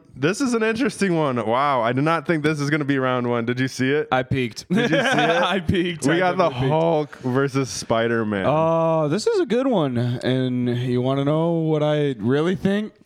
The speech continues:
Speaker 1: Yeah.
Speaker 2: I think Spider-Man.
Speaker 1: I think Spider-Man, hundred percent.
Speaker 2: Wow.
Speaker 1: One hundred percent. 'Cause, like,
Speaker 2: Hulk's just too dumb, dude.
Speaker 1: I mean, it also, like,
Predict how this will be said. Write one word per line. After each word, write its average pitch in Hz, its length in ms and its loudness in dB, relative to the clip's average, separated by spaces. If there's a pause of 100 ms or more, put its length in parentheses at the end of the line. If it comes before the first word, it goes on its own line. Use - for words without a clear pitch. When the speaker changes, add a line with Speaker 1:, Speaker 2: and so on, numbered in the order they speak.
(120)
Speaker 1:
Yeah. 127 240 2 (220)
Speaker 2:
I 123 160 2
think 120 180 -2
Spider-Man. 127 640 0
Speaker 1:
I 120 100 2
think 131 180 0
Spider-Man, 123 560 0
hundred 127 440 -2
percent. 120 300 0
Speaker 2:
Wow. 147 920 2
Speaker 1:
One 143 100 2
hundred 175 360 0
percent. 165 400 0 (360)
'Cause, 156 200 0
like, 147 360 -2 (440)
Speaker 2:
Hulk's 302 300 0
just 339 180 -2
too 302 100 2
dumb, 127 480 -2
dude. 143 440 -2 (560)
Speaker 1:
I 147 60 4
mean, 190 180 2
it 185 140 0
also, 196 560 2
like, 127 360 0